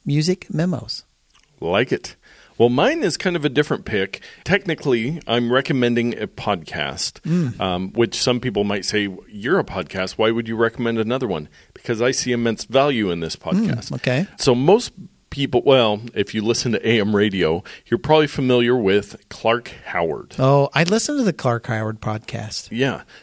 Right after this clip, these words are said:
Speaker 2: So the Clark Howard Show, he's been doing a radio show forever, and he is,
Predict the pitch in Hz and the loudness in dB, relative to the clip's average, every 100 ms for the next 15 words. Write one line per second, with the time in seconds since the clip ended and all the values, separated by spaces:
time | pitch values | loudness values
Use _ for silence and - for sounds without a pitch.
0 | - - 131 123 165 196 139 151 139 101 | 0 4 4 4 4 4 4 4 6 2
1 | - - 87 90 117 127 110 - 120 117 | -2 2 2 2 0 -2 -2 2 2 6
2 | 123 123 110 107 107 101 113 110 - 95 | 4 4 2 4 2 2 0 -2 0 0
3 | 87 85 92 - - - - 117 113 165 | 0 -2 -6 -8 -20 -8 0 0 0 -2
4 | 165 143 127 117 | 2 2 2 -6